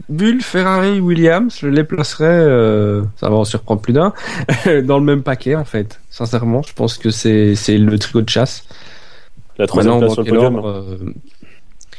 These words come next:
Speaker 1: c'est compliqué. En fait, j'ai l'impression que Ferrari et Red Bull, ils ont fait un peu le chemin inverse. C'est-à-dire que Ferrari a très, très bien commencé les essais et a un peu rentré dans le rang. Euh, Red Bull, euh, bah, ils ont, sont montés en puissance. Williams un peu aussi.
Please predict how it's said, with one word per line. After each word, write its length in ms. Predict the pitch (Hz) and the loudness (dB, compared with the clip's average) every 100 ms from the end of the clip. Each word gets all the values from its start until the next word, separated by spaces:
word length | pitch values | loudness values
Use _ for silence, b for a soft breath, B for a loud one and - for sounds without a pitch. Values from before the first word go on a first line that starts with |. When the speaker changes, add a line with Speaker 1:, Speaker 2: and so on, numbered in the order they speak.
| b b b | b b b
Speaker 1:
c'est 240 | - - | -10 -6
compliqué. 360 | 117 127 135 156 | -2 0 2 2
En 80 | 160 | 2
fait, 120 | 180 | 2
j'ai 100 | 160 | 2
l'impression 380 | 156 151 156 165 | 2 2 -4 -6
que 60 | 151 | -6
Ferrari 360 | 156 143 147 | -4 -2 -2
et 60 | 151 | -2
Red 160 | 139 135 | -4 -6
Bull, 160 | 156 | -4
ils 140 | 147 127 | -4 -4
ont 80 | |
fait 120 | 120 123 | -2 -2
un 60 | |
peu 120 | 117 | -2
le 40 | 135 | -4
chemin 340 | - 123 123 | 0 2 4
inverse. 440 | 120 147 - - - | 4 2 -2 -14 -6
C'est-à-dire 200 | 117 113 | -4 -4
que 120 | - | -6
Ferrari 360 | 104 113 113 120 | 0 2 2 2
a 60 | |
très, 180 | 107 - | 0 -4
très 140 | - 123 | 0 2
bien 120 | 117 | 2
commencé 360 | 120 117 113 | 2 2 2
les 160 | 120 113 | 2 4
essais 320 | 113 - 120 B B B B | 2 2 0 B B B B
et 100 | 104 | 2
a 80 | 107 | 4
un 80 | 113 | 2
peu 300 | - 131 131 | -2 2 2
rentré 360 | 117 110 - 113 | 2 -2 -2 -4
dans 120 | 107 | -2
le 60 | |
rang. 260 | 107 127 180 - - - | 0 -2 -2 -14 -14 -4
Euh, 880 | 92 98 98 98 98 98 98 95 98 | 0 2 2 2 2 2 2 2 2
Red 200 | 107 117 | 2 2
Bull, 340 | 120 123 117 104 | 4 6 6 6
euh, 340 | 101 95 95 | 4 2 0
bah, 220 | 92 98 98 | 2 2 4
ils 260 | 101 107 | 2 2
ont, 80 | 104 | 0
sont 160 | - 113 | 2 2
montés 220 | 107 107 | 4 2
en 60 | |
puissance. 540 | 104 104 - 117 - - B B B B B - - | 0 -2 0 -2 -2 -10 B B B B B -14 0
Williams 460 | 117 139 165 165 156 | 4 6 4 2 0
un 80 | |
peu 140 | 139 151 | 0 0
aussi. 340 | 143 120 135 | -2 -2 -6